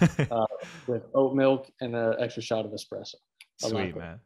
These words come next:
Speaker 1: Nah, that's super cool. Yeah, like I said, man, she'd be stoked on what you're doing, 'cause I know a lot of us are stoked on what you're doing. And, you know,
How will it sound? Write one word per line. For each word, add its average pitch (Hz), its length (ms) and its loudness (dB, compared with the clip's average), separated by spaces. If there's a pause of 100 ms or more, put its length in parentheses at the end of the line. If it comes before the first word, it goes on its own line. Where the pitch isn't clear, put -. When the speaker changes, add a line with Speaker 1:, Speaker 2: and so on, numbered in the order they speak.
(440)
Speaker 1:
Nah, 104 280 2
that's 117 180 0
super 117 300 -2
cool. 98 320 -4
Yeah, 95 280 0
like 107 200 -2
I 110 60 0
said, 101 260 -4
man, 95 260 -6
she'd 107 200 -8
be 110 100 -4
stoked 98 340 -4
on 98 120 -4
what 95 160 -6
you're 98 80 -4
doing, 95 340 -4
'cause 98 160 -10
I 95 80 -2
know 95 460 -4
a 98 60 -12
lot 95 200 -2
of 92 80 -2
us 92 160 -4
are 92 60 -6
stoked - 280 -6
on 92 100 -4
what 92 180 -8
you're 92 80 -8
doing. 90 420 -6
And, 90 320 -8 (640)
you 98 120 -6
know, 92 320 -2